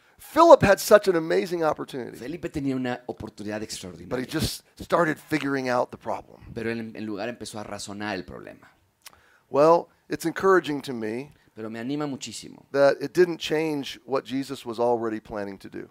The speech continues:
Speaker 2: que no cambió, la respuesta de Felipe no cambió el plan que Cristo ya tenía en mente.
Speaker 1: It's encouraging to me that
Speaker 2: Me
Speaker 1: even
Speaker 2: anima.
Speaker 1: when my s-, my faith struggles,
Speaker 2: Me anima a saber que aun cuando mi fe batalla,
Speaker 1: God still accomplishes his purposes.
Speaker 2: Dios aún ac-, cumple sus vo-,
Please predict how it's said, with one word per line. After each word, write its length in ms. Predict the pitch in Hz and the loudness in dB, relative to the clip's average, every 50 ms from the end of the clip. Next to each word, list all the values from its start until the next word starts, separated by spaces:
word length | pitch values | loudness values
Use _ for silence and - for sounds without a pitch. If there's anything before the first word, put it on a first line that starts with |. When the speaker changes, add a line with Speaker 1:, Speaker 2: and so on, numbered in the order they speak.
| _ _ | _ _
Speaker 2:
que 120 | - 110 | -16 -12
no 220 | 107 113 127 131 | -10 -8 -8 -8
cambió, 400 | - - 131 123 123 107 95 92 | -8 -10 -12 -10 -10 -10 -10 -8
la 100 | 95 92 | -8 -8
respuesta 340 | 95 92 - - 123 120 131 | -10 -10 -12 -14 -14 -12 -12
de 40 | 127 | -12
Felipe 280 | 101 107 101 95 - 101 | -12 -12 -12 -12 -12 -12
no 100 | 104 110 | -12 -12
cambió 460 | - 113 104 98 90 90 90 87 87 76 _ - | -12 -12 -14 -12 -10 -10 -10 -10 -12 -16 _ -20
el 100 | - 90 | -20 -16
plan 180 | - 95 98 98 | -12 -10 -10 -12
que 120 | - - | -12 -18
Cristo 320 | - - 104 104 - - 95 | -18 -16 -14 -14 -14 -14 -14
ya 100 | 92 95 | -14 -14
tenía 320 | - - 90 92 87 85 - | -14 -14 -16 -14 -12 -12 -12
en 100 | 85 76 | -12 -10
mente. 100 | 65 - | -8 -8
Speaker 1:
It's 140 | 151 - 175 | -4 -2 -2
encouraging 520 | 170 156 - 190 185 175 165 135 143 139 127 | -2 0 2 2 4 4 4 2 -2 -6 -6
to 100 | 143 139 | -6 -4
me 240 | 135 131 127 120 | -2 -2 -2 -2
that 320 | 107 117 120 113 110 110 - | 0 0 2 2 2 0 -2
Speaker 2:
Me 120 | - 131 156 | -2 -4 -2
Speaker 1:
even 160 | 156 170 165 | 0 0 0
Speaker 2:
anima. 120 | 151 151 | 2 2
Speaker 1:
when 140 | 151 147 143 | 2 2 2
my 220 | 143 147 160 170 190 | 2 4 4 4 4
s-, 240 | 202 - - - - | 4 0 -4 -12 -6
my 240 | 143 151 175 196 220 | 0 2 4 4 2
faith 340 | 214 - - 202 196 180 - | 0 0 0 0 0 0 0
struggles, 840 | - - - - 190 185 190 196 202 196 202 185 - - - - - - - _ _ | -6 -12 -4 2 4 4 4 4 2 0 0 -2 -6 -18 -20 -20 -20 -20 -20 _ _
Speaker 2:
Me 100 | - 104 | -18 -16
anima 280 | 104 110 117 110 - 117 | -14 -14 -14 -12 -12 -12
a 40 | 113 | -12
saber 300 | - 110 107 107 110 107 | -10 -10 -10 -10 -10 -10
que 100 | - 110 | -10 -14
aun 80 | 107 | -12
cuando 220 | - 104 107 107 107 | -12 -12 -12 -12 -12
mi 160 | 107 107 104 | -12 -12 -14
fe 480 | 92 - - 123 131 135 135 123 - _ _ _ _ | -16 -12 -10 -6 -6 -6 -6 -8 -12 _ _ _ _
batalla, 440 | - - - - 117 110 104 - - - _ _ _ | -18 -18 -14 -12 -12 -12 -12 -16 -20 -20 _ _ _
Speaker 1:
God 280 | - 156 165 170 170 160 | 4 8 8 8 8 6
still 460 | - - - - - 170 165 165 156 | 2 -8 -6 2 4 6 6 8 6
accomplishes 680 | 139 - - 160 151 151 151 - 139 - - 135 120 - | 6 2 2 0 0 0 2 0 -6 -6 -6 -8 -8 -4
his 200 | - 135 113 - | -4 -6 -6 -6
purposes. 380 | - - 127 117 - - - 120 | -10 -10 -10 -10 -10 -10 -12 -10
Speaker 2:
Dios 280 | 120 117 117 113 104 | -10 -10 -10 -12 -14
aún 480 | 98 95 98 110 117 117 113 110 107 - | -12 -10 -10 -8 -8 -8 -10 -12 -14 -14
ac-, 140 | - 95 - _ _ _ | -16 -16 -16 _ _ _
cumple 320 | - 113 113 - 98 101 | -10 -10 -10 -10 -12 -14
sus 200 | - - 98 98 | -14 -14 -14 -14
vo-, 200 | 90 87 90 - | -14 -14 -16 -16